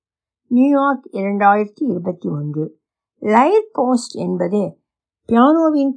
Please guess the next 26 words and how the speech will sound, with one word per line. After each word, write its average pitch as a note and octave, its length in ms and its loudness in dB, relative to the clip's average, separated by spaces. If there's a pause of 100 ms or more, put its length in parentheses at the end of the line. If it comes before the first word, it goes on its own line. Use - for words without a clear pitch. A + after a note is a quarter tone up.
கால்புறத்து G#3 640 -2
அமைப்பு. D#3 580 -6 (340)
அதை B3 300 0
பற்றி B3+ 360 0
மேலும் B3 480 2
அறிய F#3+ 520 -4 (360)
piano D4+ 540 2
dot G3+ 300 0
christopher B3+ 540 -6 (240)
smith A#3 220 0 (160)
dot D3+ 200 -6 (100)
com C#4 380 0 (500)
forward C#4 360 4 (160)
slash G#3+ 520 -4
pedal C4 280 2 (200)
support G3+ 360 -4 (580)
dot E3 200 0 (160)
H - 300 -2
T G3 280 0
M C#3+ 140 -4
L. D#3 320 -6 (1000)
Are D4 280 8
you G4+ 160 2 (220)
sleeping, C#4+ 540 -2 (100)
are A3 240 2
you A#3+ 200 0